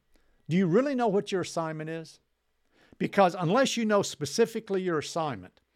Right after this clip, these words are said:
then you can be easily moved. And you may sense you're doing the good things for good reasons, but if it's not within your assignment, then you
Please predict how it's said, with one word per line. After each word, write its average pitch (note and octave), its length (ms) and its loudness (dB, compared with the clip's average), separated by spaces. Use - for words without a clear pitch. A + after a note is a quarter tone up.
then D3+ 280 2
you G3+ 180 2
can G#3+ 340 0
be D3+ 140 -4
easily B2+ 500 -4
moved. A2+ 440 -8
And D3 140 -6
you E3 80 -4
may F3 240 -2
sense - 460 -4
you're E3 80 -2
doing D3+ 280 -2
the A#2+ 80 -6
good E3+ 300 -2
things F3 260 -4
for C#3 120 -8
good C#3 240 -4
reasons, E3+ 380 -2
but C3 180 -4
if A#2 80 -8
it's - 180 -12
not G3 280 -2
within F#3 440 -2
your E3 200 4
assignment, E3 720 -2
then D3 140 -8
you C3+ 140 -6